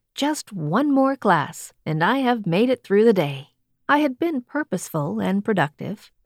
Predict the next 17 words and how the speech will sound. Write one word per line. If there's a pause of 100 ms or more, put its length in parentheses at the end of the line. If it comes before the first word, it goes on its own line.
(120)
I
felt
fulfilled, (240)
and
yet (180)
ready
to
be
out
of
there. (460)
That
was
such
a
good
feeling,